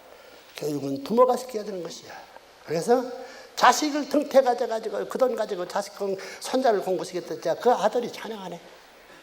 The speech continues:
이런 등등 문제를 중상고 할 때 돈 보따리는 치워버려야 돼. 내가 천년만년 찬양할 수 있는 저를 제일 지금 시급한 것이,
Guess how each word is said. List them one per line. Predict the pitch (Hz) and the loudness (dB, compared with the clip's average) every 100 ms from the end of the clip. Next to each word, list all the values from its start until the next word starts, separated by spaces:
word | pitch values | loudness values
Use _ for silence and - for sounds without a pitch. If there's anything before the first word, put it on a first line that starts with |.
| - | -12
이런 | 127 185 233 | -6 -4 -4
등등 | 214 208 196 196 | -4 -4 -2 -2
문제를 | 175 165 156 | -4 -4 -6
중상고 | 147 131 - - | -8 -10 -14 -16
할 | - | -18
때 | - - - - - - - - - | -18 -16 -16 -18 -20 -20 -20 -20 -18
돈 | - 131 120 - | -12 -10 -10 -10
보따리는 | 117 - 113 113 123 - - - - | -12 -12 -12 -12 -14 -18 -20 -20 -14
치워버려야 | - 233 233 - | -10 -10 -10 -16
돼. | 190 - - - - - - - - - - - | -18 -20 -20 -20 -20 -20 -20 -20 -20 -20 -20 -18
내가 | 110 - - - - - - - | -16 -14 -14 -14 -16 -18 -20 -12
천년만년 | - - 285 285 247 226 220 202 190 | -10 -4 -2 -2 -2 -2 -2 -6 -8
찬양할 | - 139 123 | -10 -10 -10
수 | - - | -12 -18
있는 | - - - - - - | -20 -20 -20 -18 -16 -16
저를 | - 143 139 | -10 -6 -6
제일 | - 143 - - - - 208 285 262 262 254 208 | -6 -8 -6 -6 -8 -6 -4 -2 -2 -2 -2 -2
지금 | 220 226 | -4 -4
시급한 | 190 175 156 | -4 -4 -4
것이, | 127 - 120 | -6 -10 -14